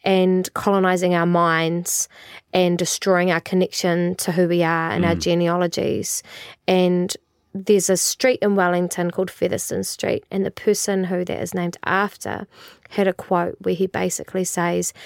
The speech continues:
Speaker 1: "Our job is to smooth the pillow of the dying Māori race, and so the world will look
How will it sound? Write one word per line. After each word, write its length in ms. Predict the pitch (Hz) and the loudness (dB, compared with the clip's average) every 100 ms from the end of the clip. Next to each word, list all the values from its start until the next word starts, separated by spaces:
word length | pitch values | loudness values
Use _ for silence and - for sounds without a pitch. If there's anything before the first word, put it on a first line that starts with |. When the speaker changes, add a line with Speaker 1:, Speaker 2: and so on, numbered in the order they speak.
| - - - | -20 -6 0
Speaker 1:
"Our 240 | 196 202 | 2 2
job 540 | 180 175 160 165 170 - - - - - | 0 2 2 0 -4 -10 -20 -20 -4 0
is 240 | 185 - | 0 0
to 440 | - - 185 170 170 | -4 2 4 4 0
smooth 540 | - 202 190 180 165 | 0 4 6 6 2
the 80 | 175 | -4
pillow 500 | - 165 165 165 175 - | -4 -2 0 -2 -4 -4
of 180 | 170 - | -6 -4
the 100 | 175 | -4
dying 720 | - 170 165 165 165 165 180 - | -2 0 0 0 -2 -4 -6 -4
Māori 380 | 175 165 165 170 165 | -2 0 0 -2 -2
race, 560 | - 85 - - - - - - - - _ | -4 -4 -6 -6 -6 -10 -20 -20 -20 -20 _
and 380 | 185 180 180 170 | 2 4 4 2
so 400 | - - 170 165 | 0 2 2 2
the 140 | 170 | 0
world 380 | 165 170 170 170 - | 0 2 2 0 0
will 140 | 175 | 2
look 340 | 175 - - | 2 0 -6